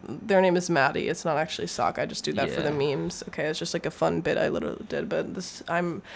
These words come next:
Speaker 1: I think some people still think that, like, me and Kyle dating is a joke. That's not a joke. We're actually together, and I think that's becoming increasingly obvious. But, like, it's not a joke.
Speaker 2: Yes.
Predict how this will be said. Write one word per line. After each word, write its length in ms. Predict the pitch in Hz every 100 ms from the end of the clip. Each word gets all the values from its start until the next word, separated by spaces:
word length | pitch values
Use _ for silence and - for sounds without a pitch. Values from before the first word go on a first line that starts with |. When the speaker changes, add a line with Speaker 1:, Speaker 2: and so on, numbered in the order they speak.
| - - -
Speaker 1:
I 80 | -
think 240 | 214 254 254
some 200 | 233 220
people 220 | 214 202
still 180 | - 202
think 220 | 202 185
that, 160 | 185 170
like, 180 | 175 185
me 300 | 185 185 175
and 400 | 180 175 165 -
Kyle 240 | 185 175
dating 280 | 175 170 170
is 160 | 170 170
a 40 |
joke. 280 | 175 151 156
That's 180 | 165 -
not 160 | 160
a 20 |
joke. 280 | 175 160 180
We're 80 | 175
actually 320 | 165 - -
together, 360 | 202 - - -
and 160 | 65
I 60 | 170
think 220 | 185 202
that's 160 | 214 -
becoming 340 | 233 240 226
increasingly 500 | 220 - 214 220 214
obvious. 380 | 214 214 220 -
But, 220 | - 170
like, 380 | 135 139 - - - - - - - -
it's 180 | 175 -
not 140 | 160
a 40 | 160
joke. 320 | - - - - - - - -
Speaker 2:
Yes. 440 | 104 80 - -